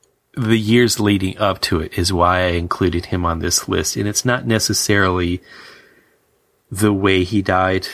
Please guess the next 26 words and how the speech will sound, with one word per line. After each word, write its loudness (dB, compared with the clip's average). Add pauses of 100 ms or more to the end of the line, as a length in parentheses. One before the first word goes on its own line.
(640)
I 0
mean, 0 (840)
it's 0 (800)
how 0
he 4
died 0 (320)
and -2 (100)
how -2
his 0
life -2
was -2 (760)
when 2
he 0
died. -10 (220)
Now, 0 (1000)
you 2
know, 2
he's, 0 (100)
you 2
know, 2
he's 0
kind -2
of -2
known 0 (100)
as 0
the -2